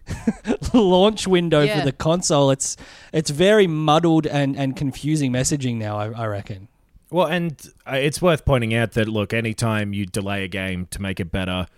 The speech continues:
Speaker 3: that's the right choice, right? Like,
Speaker 1: Mm.
Speaker 3: uh, people
Speaker 1: Mm.
Speaker 3: don't do that unless they need to, and so it, it, you know, definitely always err on the side of making the game better and come out later. But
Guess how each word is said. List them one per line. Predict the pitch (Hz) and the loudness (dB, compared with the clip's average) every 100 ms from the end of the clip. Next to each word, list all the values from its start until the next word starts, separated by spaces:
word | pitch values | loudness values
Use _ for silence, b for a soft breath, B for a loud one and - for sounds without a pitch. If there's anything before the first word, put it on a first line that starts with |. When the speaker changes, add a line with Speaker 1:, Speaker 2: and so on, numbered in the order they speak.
| _ _ - | _ _ -6
Speaker 3:
that's | 95 - | -6 -6
the | 98 | -6
right | 85 82 | -6 -8
choice, | - 78 73 - | -8 -10 -12 -8
right? | 95 113 110 | -4 -2 -4
Like, | 95 92 87 - _ _ - | -6 -10 -10 -16 _ _ -6
Speaker 1:
Mm. | 285 - _ | -4 -4 _
Speaker 3:
uh, | - 78 175 | -20 -16 -2
people | 269 170 107 | 0 0 0
Speaker 1:
Mm. | |
Speaker 3:
don't | 117 107 | -2 0
do | 117 110 | 0 0
that | 104 | -2
unless | 98 98 92 | -4 -6 -8
they | 95 | -10
need | 90 85 - | -10 -12 -10
to, | 87 85 | -10 -10
and | 82 | -12
so | - 85 | -12 -10
it, | 85 85 - - - | -10 -12 -16 -20 -20
it, | - 90 _ _ 101 90 - | -18 -18 _ _ -20 _ -14
you | 107 | -12
know, | 85 | -12
definitely | 90 123 117 117 101 101 95 b b b b - | -6 -6 -4 -8 -8 -10 -10 b b b b -2
always | 156 156 135 131 - - | 0 2 2 2 -2 -4
err | 123 123 | -2 -2
on | 117 | -2
the | |
side | - 113 107 | -2 0 0
of | 104 98 | -2 -4
making | 107 107 | -6 -6
the | 104 | -8
game | 101 101 | -8 -8
better | 101 98 | -8 -8
and | 90 90 - | -8 -10 -12
come | 101 95 | -10 -8
out | 92 | -8
later. | 92 87 87 87 - _ _ _ _ _ - - | -10 -12 -10 -12 -14 _ _ _ _ _ -14 -2
But | 120 113 | 0 0